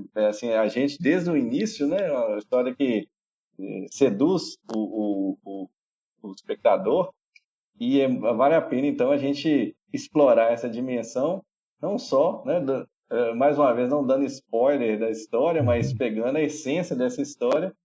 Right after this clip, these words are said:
Speaker 1: e relacionando com o nosso tema base aí, que é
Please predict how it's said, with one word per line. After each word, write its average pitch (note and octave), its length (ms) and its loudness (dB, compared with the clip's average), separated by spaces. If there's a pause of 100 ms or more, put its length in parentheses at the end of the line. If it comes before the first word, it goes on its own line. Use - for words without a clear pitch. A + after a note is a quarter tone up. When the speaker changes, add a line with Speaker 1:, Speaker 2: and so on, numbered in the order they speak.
(120)
Speaker 1:
e D3+ 60 -8
relacionando D3+ 680 0
com E3 420 -6 (400)
o - 60 -14
nosso C3+ 300 -2
tema B2+ 300 0
base A2 460 2
aí, G#2+ 260 -2
que B2+ 220 -4
é A#2 460 0